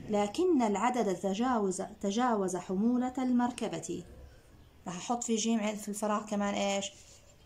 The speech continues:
لكن، وراح يكون حرف ناسخ يفيد، يفيد إيش؟ يفيد الاستدراك. الآن عندك سؤال خمسة راح يكون واجب، راح يكون معك واجب يا رابع،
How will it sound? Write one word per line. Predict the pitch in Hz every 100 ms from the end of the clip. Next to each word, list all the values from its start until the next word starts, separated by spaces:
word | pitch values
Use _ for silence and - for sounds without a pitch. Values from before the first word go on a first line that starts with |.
| -
لكن، | 220 233 156 160 - - 214
وراح | 196
يكون | 226 240 247 262 -
حرف | 226 226 -
ناسخ | 233 233 - 262 214
يفيد، | 202 240 262 277 - - - - - - - - - - - -
يفيد | 196 247 214
إيش؟ | 214 220 226 208
يفيد | 190 233 208
الاستدراك. | 196 - 170 147 - - - - - - - - - - - - - - -
الآن | 208 - 269
عندك | 277 269 254
سؤال | 247 254
خمسة | 254 254 233 220
راح | 208
يكون | 226 220 202
واجب، | 190 190 254 262 - - - - - - - - - - - - - - - - - - - - - - 208
راح | -
يكون | 233 214
معك | 208 208
واجب | 208 208 247 226
يا | 220 233 - - - -
رابع، | 190 160 165 180